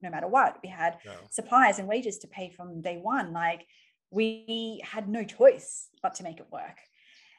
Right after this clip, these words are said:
Speaker 1: And so I think that's the thing. It's like, you know, resiliency only really comes when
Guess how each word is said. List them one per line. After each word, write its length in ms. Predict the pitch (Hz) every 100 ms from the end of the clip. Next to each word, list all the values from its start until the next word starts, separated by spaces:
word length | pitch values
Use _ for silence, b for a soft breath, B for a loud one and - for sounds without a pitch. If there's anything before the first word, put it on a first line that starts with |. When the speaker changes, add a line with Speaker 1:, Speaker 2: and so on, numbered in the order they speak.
| _
Speaker 1:
And 380 | 226 214 208 202 -
so 160 | -
I 80 | 202
think 200 | 202 302
that's 180 | 349 -
the 60 |
thing. 280 | 208 208 196
It's 180 | 165 -
like, 340 | 175 165 165 - - - - - - - - - _ _
you 100 | 220
know, 160 | 190 180 - _ _ - - - - _ - - 240
resiliency 640 | 254 262 320 381 - 277
only 200 | 220 220
really 200 | 214 196
comes 400 | 180 - 180 175 175
when 420 | 175 170 165